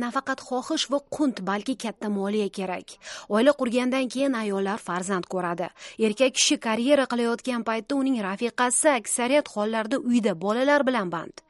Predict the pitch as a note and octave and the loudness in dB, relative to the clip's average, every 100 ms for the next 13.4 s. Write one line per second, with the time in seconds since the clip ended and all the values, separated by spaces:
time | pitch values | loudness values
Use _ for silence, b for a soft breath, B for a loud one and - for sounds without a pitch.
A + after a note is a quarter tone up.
0 | B B B - A#3+ B3 C#4 D4+ C#4+ E4 | B B B -4 0 2 2 2 4 6
1 | D#4 D4 - G#3 F3+ - A3 C#4 C4 - | 6 4 0 -2 -2 -4 -2 0 2 2
2 | A#3+ A#3 A#3+ A#3 C#4 C#4+ C#4 G#3+ - B3+ | -2 -4 -4 -4 -2 0 0 0 -2 -2
3 | D4 D4 B B B B3+ C4 C#4 C4 B3 | 2 2 B B B 2 4 2 2 0
4 | B3+ D4 - A3+ G#3 F#3+ E3+ - F#3 F3+ | 2 -2 -2 -2 -4 -6 -8 -8 -6 -6
5 | G3 - - B B B - A#3 A#3 A3+ | -4 -4 -6 B B B -2 0 0 0
6 | - D4+ B3 A3 A#3 A#3 G3+ A3 A#3 - | 2 4 2 0 -2 -4 -2 -2 -2 2
7 | D4+ E4 C#4+ G#3 B3 C#4+ A3 F3+ F#3+ - | 4 6 6 4 0 0 -2 -2 -2 -2
8 | A3+ - A3+ G#3 C4+ A3 A#3 G3 F3+ F3 | -8 -4 -6 -4 -2 2 2 0 -8 -6
9 | F#3 - B B - A#3+ A3 - D4+ G3 | -6 -6 B B 0 2 2 2 4 4
10 | - - F#3+ G3 A#3 F#3+ G#3+ C4 C4 C#4+ | -2 -6 -4 -2 -4 -2 -2 0 2 4
11 | C4 B3+ F#3 E3+ F#3+ G#3 B - G3 G3+ | 2 0 0 -4 -4 -6 B -2 0 0
12 | F3+ F3 F#3 F#3 G3 F3+ - _ _ - | -2 -4 -4 -2 -4 -6 -12 _ _ 0
13 | A3+ B3 C#4+ | 2 4 2